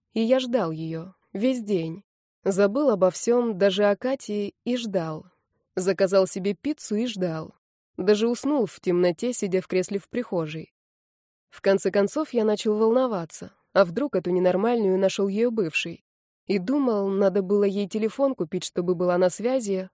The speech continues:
а я так этого и не сделал. Она пришла поздно и в темноте кинула в меня рюкзаком, вот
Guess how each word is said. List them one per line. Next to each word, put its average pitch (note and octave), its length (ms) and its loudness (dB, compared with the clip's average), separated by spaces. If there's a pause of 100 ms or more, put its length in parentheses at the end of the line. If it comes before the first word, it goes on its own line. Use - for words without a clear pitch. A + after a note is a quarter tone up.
а G3+ 100 2
я F#3+ 180 0
так G3 160 -4
этого G3 220 -2
и G3+ 120 2
не A#3 160 0
сделал. E3+ 520 -4 (880)
Она F#3 220 6
пришла F3+ 360 2
поздно A#3 480 0
и G3 200 -4
в - 60 -16
темноте G#3 460 2
кинула F#3+ 400 2
в E3+ 80 -4
меня F#3+ 240 4
рюкзаком, G3+ 680 0 (100)
вот G#3+ 260 2